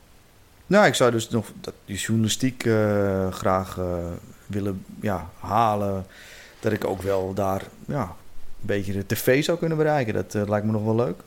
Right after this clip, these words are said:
om die kant op te gaan. Ja. En, en nog wel met, eh, met, met boekjes schrijven en zo, eh.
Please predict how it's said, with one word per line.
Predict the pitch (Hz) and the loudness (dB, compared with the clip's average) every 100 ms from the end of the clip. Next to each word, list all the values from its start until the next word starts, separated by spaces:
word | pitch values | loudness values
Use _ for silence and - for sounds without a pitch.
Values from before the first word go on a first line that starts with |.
| - - | -16 -8
om | |
die | 123 | -6
kant | 120 120 110 | -4 -2 -2
op | - | -4
te | - | -10
gaan. | - 107 104 107 - - - - - - - - - | -4 -2 -4 -6 -18 -20 -20 -20 -20 -20 -20 -20 -8
Ja. | 131 143 101 - - _ - - - _ _ | -2 0 -2 -6 -20 _ -20 -20 -20 _ _
En, | 110 107 95 85 - - - | -4 -2 -2 -8 -16 -20 -10
en | - | -2
nog | 110 | -2
wel | 98 98 | 0 -2
met, | 101 95 | -2 -2
eh, | 101 98 | -2 -2
met, | 98 95 - | -2 -6 -6
met | 98 | -6
boekjes | 95 110 135 | -6 -6 -6
schrijven | - 135 131 127 | -2 0 0 0
en | 117 | -2
zo, | 113 104 98 | 0 0 -2
eh. | 95 | -4